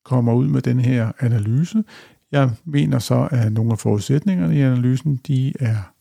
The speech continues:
forkerte, i hvert fald i forhold til det, andre er kommet frem til. Og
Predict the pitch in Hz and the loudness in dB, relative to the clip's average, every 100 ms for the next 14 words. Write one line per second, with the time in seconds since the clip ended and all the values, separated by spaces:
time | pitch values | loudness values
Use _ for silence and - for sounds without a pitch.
0 | _ - - 202 240 233 _ - 131 151 | _ -10 -4 -2 -2 -6 _ -6 -2 0
1 | 139 147 127 113 131 - - - 120 104 | -2 -2 -2 0 0 0 -4 -2 -2 -2
2 | - _ _ - - 110 113 - 214 208 | -10 _ _ -6 -2 0 -2 0 0 2
3 | 180 196 180 - - - - - 196 - | 2 2 0 -2 -4 -6 -4 -4 -4 -4
4 | _ _ _ - 127 120 | _ _ _ -4 0 2